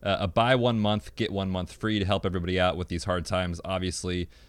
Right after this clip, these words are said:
uh, financially, we're all struggling here a little bit with job security not being what it was, uh, even a month ago. So check out tiny whiteboard workouts dot com. And when you go over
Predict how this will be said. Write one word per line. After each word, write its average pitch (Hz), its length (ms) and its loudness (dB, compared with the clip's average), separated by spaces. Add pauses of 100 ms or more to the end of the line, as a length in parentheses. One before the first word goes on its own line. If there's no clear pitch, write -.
(120)
uh, 85 220 -2
financially, 92 580 0
we're 87 160 0
all 85 80 2
struggling 90 360 -2
here 90 120 0
a 87 40 -2
little 85 180 -4
bit 87 220 -2
with 82 200 -10 (340)
job 123 220 6
security 113 380 2
not 104 200 2
being 110 180 2
what 101 120 2
it 85 80 -2
was, 98 400 0
uh, 90 220 -4
even 95 180 0
a 87 40 0
month 82 220 -4
ago. 76 220 -8
So 92 300 -2 (360)
check 127 220 2
out 123 340 6
tiny 120 240 2
whiteboard 117 340 4
workouts 101 480 0
dot 101 220 0
com. 101 240 2
And 98 60 0
when 95 100 0
you 95 80 0
go 135 160 6
over 143 320 2